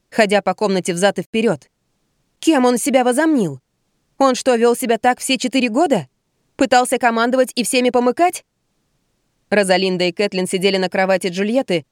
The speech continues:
и Розалинда заплетала косы своей сестре. Они обе скорчили гримасы, что было равносильно утвердительному ответу. «Знаешь,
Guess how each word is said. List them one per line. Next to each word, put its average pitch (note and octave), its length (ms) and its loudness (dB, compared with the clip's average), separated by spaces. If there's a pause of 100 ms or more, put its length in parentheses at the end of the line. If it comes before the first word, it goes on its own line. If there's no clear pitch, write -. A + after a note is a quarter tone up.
(300)
и B3 140 0
Розалинда A3 480 0
заплетала G3 480 0
косы G#3 300 -6
своей F3+ 260 0
сестре. F3 480 -4 (720)
Они G3 260 0
обе G3+ 200 -2
скорчили G3+ 420 -4
гримасы, G#3 540 -2 (320)
что - 200 0
было B3 220 0
равносильно A3 520 -2
утвердительному F3+ 640 -2
ответу. E3 480 -6 (1120)
«Знаешь, G#3+ 580 -2